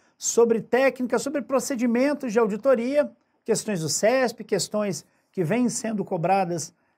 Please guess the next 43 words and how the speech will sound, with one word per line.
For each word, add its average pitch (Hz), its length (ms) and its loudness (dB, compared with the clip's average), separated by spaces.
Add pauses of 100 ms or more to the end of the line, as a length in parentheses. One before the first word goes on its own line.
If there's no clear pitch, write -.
é, 160 580 -6
nas 170 220 -6
que-, 196 120 -6
nos, 165 420 -4
no, 175 240 -8
nas 160 200 -4
provas 165 360 -2
mais 156 240 -4
recentes, 220 600 -4 (320)
pra 214 140 0
gente 220 180 -2
poder 247 200 2
entender 269 500 4
o 294 40 6
mecanismo 254 520 2
e 302 60 -6
ver 277 240 0
aquilo 262 360 -4
que 254 160 0
realmente 240 300 2
eu 233 80 -4
já 226 120 -2
falei, 226 340 4
as, 233 300 -2
as, 208 540 -4
os - 120 -14
procedimentos 214 600 -4
que - 120 -12
são 202 340 -6 (400)
mais 190 260 0
cobrados 180 440 0
nas 190 200 -4
provas. 143 320 -8
Depois 254 320 -2
a 269 60 -4
gente, 247 220 -4
na 233 100 -2
sequência, 240 500 -4
vai 254 100 -2
falar 247 200 -2
um 226 60 -2
pouquinho 202 320 -6
de, 160 200 -4